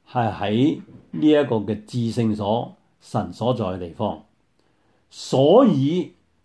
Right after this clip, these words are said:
係唔需要好似舊約每年一次先至帶呢啲入去至聖所，佢已經永遠喺至聖所，以致我哋可以能夠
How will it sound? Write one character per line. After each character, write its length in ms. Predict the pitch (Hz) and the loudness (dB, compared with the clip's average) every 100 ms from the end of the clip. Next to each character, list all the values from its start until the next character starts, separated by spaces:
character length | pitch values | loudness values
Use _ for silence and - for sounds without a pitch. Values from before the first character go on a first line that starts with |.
| - | -6
係 160 | 156 | -2
唔 300 | 156 120 117 | 0 0 0
需 420 | 120 - 233 208 170 | -2 2 6 6 6
要 100 | 143 | 4
好 120 | 190 | 4
似 140 | 170 | 2
舊 220 | 135 127 | 2 4
約 180 | 127 135 - | 4 2 -2
每 320 | 147 131 196 | 0 4 6
年 240 | 208 135 143 | 6 6 4
一 120 | 214 | 4
次 160 | 170 | 2
先 240 | 139 240 214 | 2 4 2
至 120 | 160 | 2
帶 460 | - - 156 135 165 | -2 0 2 2 2
呢 140 | 196 | 2
啲 240 | 190 175 135 | 2 2 2
入 120 | 120 | 0
去 200 | 123 123 | 0 -2
至 80 | 110 | -2
聖 80 | 107 | -2
所， 300 | 101 107 - _ - | -2 -4 -6 _ -2
佢 60 | |
已 120 | 185 | 0
經 180 | 214 240 | 2 4
永 100 | 196 | 4
遠 480 | 160 165 202 190 180 | 4 4 4 4 4
喺 120 | 196 | 4
至 100 | 143 156 | 2 2
聖 160 | 147 139 | 4 4
所， 320 | 120 135 - _ _ _ | 2 -2 -4 _ _ _
以 180 | 160 214 | 2 4
致 140 | 226 | 6
我 120 | 214 | 6
哋 140 | 202 175 | 6 4
可 160 | 226 | 4
以 40 | 220 | 4
能 200 | 151 147 | 2 2
夠 320 | 175 180 | 2 2